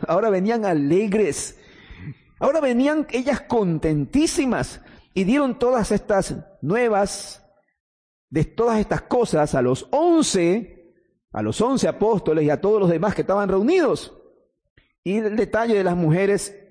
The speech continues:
María Magdalena, recordemos que era la mujer que el Señor había librado de demonios, Juana, María la madre de Jacobo, y las demás con ellas, quienes dijeron estas cosas a los apóstoles.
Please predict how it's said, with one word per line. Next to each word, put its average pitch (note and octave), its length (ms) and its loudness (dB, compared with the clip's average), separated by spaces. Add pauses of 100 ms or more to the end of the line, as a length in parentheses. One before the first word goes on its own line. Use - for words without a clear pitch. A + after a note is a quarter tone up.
(220)
María A#2 320 0
Magdalena, F#3 540 0
recordemos E3 580 0
que D3 100 -2
era D3 100 2
la D3+ 120 0
mujer B2+ 340 -4
que C3+ 80 -4
el - 40 -4
Señor A#2 240 -2
había C3 160 2
librado C3 460 0
de A2 140 -2
demonios, E3 640 -2 (680)
Juana, F#3+ 800 0 (680)
María C#3 360 2
la D#3 120 2
madre F#3 280 0
de D#3 140 2
Jacobo, C4 960 0 (760)
y F3 220 0
las D3 160 2
demás C#3+ 460 0
con D3 340 -2 (120)
ellas, F3 760 -4 (320)
quienes G#3 400 0
dijeron E3 460 2
estas - 280 -2
cosas E3 380 -2
a B2+ 60 0
los B2 140 0
apóstoles. A#2+ 720 -2